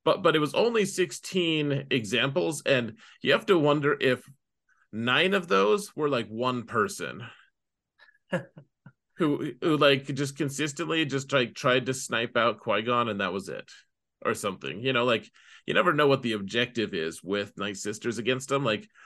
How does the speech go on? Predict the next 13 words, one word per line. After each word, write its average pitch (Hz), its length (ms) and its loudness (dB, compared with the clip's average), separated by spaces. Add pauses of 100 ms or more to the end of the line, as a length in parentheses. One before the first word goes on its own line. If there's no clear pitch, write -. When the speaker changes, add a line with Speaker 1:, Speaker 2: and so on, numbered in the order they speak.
(140)
Speaker 1:
a - 40 0
lot 185 160 6
of 185 60 -2
people 135 280 0
would 117 160 0
go 117 240 2
in 110 160 2
there 131 220 0
and 123 120 0
be 120 100 0
like, 104 260 -2
"All 104 100 0
right, 85 240 -2